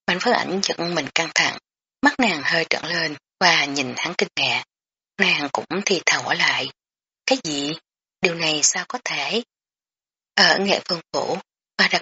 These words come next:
biệt là ở bên ngoài phòng nàng, đều có người canh phòng nghiêm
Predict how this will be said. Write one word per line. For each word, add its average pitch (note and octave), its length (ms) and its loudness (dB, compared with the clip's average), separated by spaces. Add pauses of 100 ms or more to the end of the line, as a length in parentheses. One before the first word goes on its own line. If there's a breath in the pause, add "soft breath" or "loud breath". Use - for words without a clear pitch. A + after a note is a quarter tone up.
biệt D#3 200 2
là E3 200 2
ở C#3 380 4
bên F3 280 0
ngoài D3 260 0
phòng C#3+ 180 -4
nàng, C3 300 2 (360)
đều F#3+ 180 2
có F3 180 2
người E3 400 2
canh D3 300 0
phòng C3+ 180 2
nghiêm D3+ 120 -6